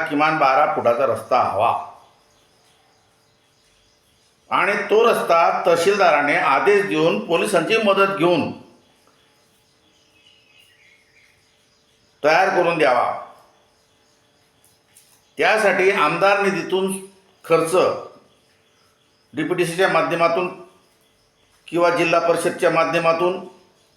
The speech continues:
केला पाहिजे. बावनकुळे साहेब, तुमचं म्हणणं बरोबर आहे, मंत्री म्हणून तर मला खूप आवडलं, पण याची अंमलबजावणी झाल्याखेरीज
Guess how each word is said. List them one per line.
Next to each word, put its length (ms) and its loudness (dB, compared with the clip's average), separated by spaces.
केला 220 4
पाहिजे. 360 -2
बावनकुळे 480 2
साहेब, 280 2
तुमचं 280 -4
म्हणणं 360 0
बरोबर 320 4
आहे, 180 0
मंत्री 380 0
म्हणून 340 2
तर 60 0
मला 240 2
खूप 120 4
आवडलं, 580 2
पण 260 0
याची 280 2
अंमलबजावणी 680 2
झाल्याखेरीज 720 0